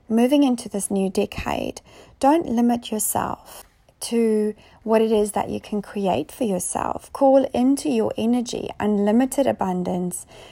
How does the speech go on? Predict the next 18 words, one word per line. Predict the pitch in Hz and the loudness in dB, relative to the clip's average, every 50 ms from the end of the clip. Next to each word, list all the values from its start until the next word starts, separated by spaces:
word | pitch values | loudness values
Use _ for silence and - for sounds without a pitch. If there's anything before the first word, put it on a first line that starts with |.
| - - | -8 -2
and | - 226 | 0 2
allow | 226 214 208 196 190 185 185 196 | 4 4 4 2 2 2 0 0
yourself | 208 208 214 208 - - - 196 202 190 190 - | 0 -2 -2 -4 -4 -6 -4 -4 -4 -6 -8 -10
to | - - | -12 -14
dream | 202 - - 185 180 185 190 185 | -12 -8 -6 -4 -4 -2 -2 -4
big. | 180 - 185 180 185 - - - - - - _ _ _ _ _ _ _ _ _ _ _ _ - _ _ _ _ _ - | -4 -4 -4 -4 -4 -6 -8 -12 -16 -20 -20 _ _ _ _ _ _ _ _ _ _ _ _ -20 _ _ _ _ _ -2
And | - 247 247 254 | 2 2 4 4
then | 269 262 | 4 4
ask | 277 269 269 302 - - | 4 2 0 -2 -4 -4
yourself | - 339 320 - - 254 233 226 - | -4 -4 -4 -2 -2 -2 -2 -2 -4
what | 202 208 214 - - | -4 -2 -2 -2 -2
you | - 214 214 202 | -2 -2 -2 0
really, | 196 196 214 220 240 240 247 240 226 | 0 0 2 2 2 2 2 2 0
really | 208 208 202 202 | 0 0 0 0
want | 196 185 190 180 180 180 | 0 -2 -2 -2 -2 -4
for | - - 196 | -6 -6 -4
your | 196 185 180 | -2 0 0
life | 175 175 175 - - - 196 - - - | 0 0 0 -2 -2 -4 -6 -8 -14 -20